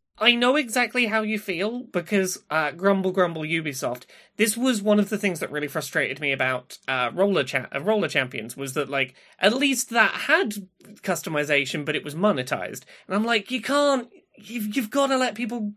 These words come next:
like, c-, create their own custom characters in stuff like Roller Derby and wrestling." Like, certain, certain sports just have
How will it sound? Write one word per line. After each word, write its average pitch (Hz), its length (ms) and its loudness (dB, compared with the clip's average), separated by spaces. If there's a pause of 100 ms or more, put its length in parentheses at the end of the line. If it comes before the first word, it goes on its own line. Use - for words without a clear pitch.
like, 208 340 0 (120)
c-, - 100 -20
create 208 360 2
their 190 120 -2
own 175 100 -4
custom 170 300 -6
characters 156 460 -2
in 147 80 -6
stuff 147 260 -4
like 143 160 0
Roller 147 240 -4
Derby 165 400 0
and 190 160 -4
wrestling." 139 480 -4
Like, 123 180 -2
certain, 208 540 -4 (480)
certain 269 400 4
sports 262 400 -2
just 220 300 -2
have 214 640 2